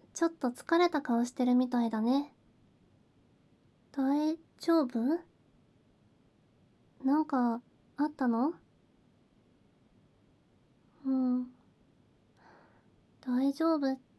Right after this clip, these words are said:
て。<laughs> いつも頑張ってるもんね。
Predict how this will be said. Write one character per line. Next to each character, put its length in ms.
て。 220
<laughs> 1600
い 80
つ 160
も 120
頑 240
張 100
っ 60
て 160
る 120
も 160
ん 100
ね。 300